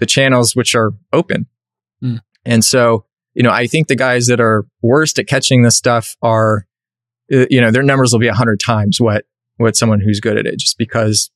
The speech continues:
Speaker 1: you know,
Speaker 2: Mm.
Speaker 1: the, the guys, uh, you know, the guys laundering money learned their lesson. They got burnt once or twice trying to launder money through Kraken. And now they're just like, "All right, we don't wanna lose any more money. Let's just go where it's easier." Um, you know, that said, I think some of the headline numbers are,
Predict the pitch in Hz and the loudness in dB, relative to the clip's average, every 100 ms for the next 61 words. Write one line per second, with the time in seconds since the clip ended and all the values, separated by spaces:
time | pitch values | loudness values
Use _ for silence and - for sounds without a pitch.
0 | _ 113 107 - 117 - 123 113 120 123 | _ -2 0 0 -2 -4 -2 0 0 0
1 | 120 - - _ _ _ _ - 120 113 | 0 -2 -6 _ _ _ _ -2 0 2
2 | 117 117 113 110 127 107 123 135 139 117 | 2 2 0 0 -2 0 0 0 0 0
3 | 123 151 127 _ - 120 127 139 127 120 | 0 -2 -4 _ -6 0 2 4 4 2
4 | 117 143 127 113 127 127 127 - 123 120 | 0 0 0 -2 -2 0 0 -2 -2 -2
5 | 117 127 - - 123 113 123 117 120 117 | 0 0 -2 -2 2 2 2 2 0 0
6 | 113 - 107 - 127 143 139 117 127 120 | -4 -4 -4 -2 0 0 0 0 2 0
7 | 113 113 113 147 127 123 127 127 120 117 | 0 -2 -2 -2 -2 -2 0 2 2 2
8 | 113 110 107 107 107 123 117 - - 113 | 2 2 0 -2 -2 -4 -2 -2 -2 0
9 | 110 110 113 110 127 - - _ _ _ | 0 0 -2 -4 -4 -6 -12 _ _ _
10 | _ _ _ _ - 120 120 117 113 - | _ _ _ _ -4 0 2 0 -2 -10
11 | _ 131 135 170 175 180 165 - 160 - | _ -2 0 0 0 0 0 0 -2 -4
12 | _ _ _ _ _ - 180 165 143 135 | _ _ _ _ _ -2 2 2 2 2
13 | 135 135 131 135 127 120 117 | 2 2 2 2 2 0 0